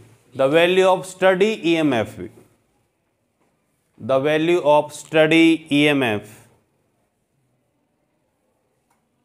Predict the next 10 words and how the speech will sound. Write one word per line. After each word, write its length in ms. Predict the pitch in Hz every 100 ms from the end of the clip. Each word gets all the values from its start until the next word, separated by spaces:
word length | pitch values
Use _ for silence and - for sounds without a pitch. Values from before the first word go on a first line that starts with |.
| _
which 420 | 110 131 185 202
would 400 | 165 170 175 160
generate 680 | 147 151 151 156 127 110 113 - _ _ _ _ _ _ _ _ _ _ _
or 240 | 123 135 139
transfer, 720 | 135 139 139 139 139 101 90 - _ _ _ _ _ _ _ _ _
which 420 | 117 123 165 180
would 460 | 156 151 170 156 139
generate 720 | 143 147 147 160 170 175 175 _ _ _ _
or 340 | - 143 151 151
transfer 920 | 147 147 147 151 - - 151 120 131